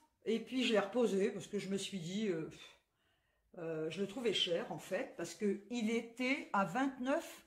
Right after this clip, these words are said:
euros. Voilà. Donc, je vous le remontre, hein. Devant.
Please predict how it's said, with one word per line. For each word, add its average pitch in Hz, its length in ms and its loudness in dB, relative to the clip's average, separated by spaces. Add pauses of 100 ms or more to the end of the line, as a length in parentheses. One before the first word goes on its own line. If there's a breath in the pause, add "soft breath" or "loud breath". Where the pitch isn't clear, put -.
(140)
euros. 208 640 2 (680)
Voilà. 165 460 2 (840 soft breath)
Donc, 196 180 0
je 175 60 -4
vous 262 100 0
le 285 60 4
remontre, 240 520 2
hein. 226 220 -2 (4000)
Devant. 190 580 2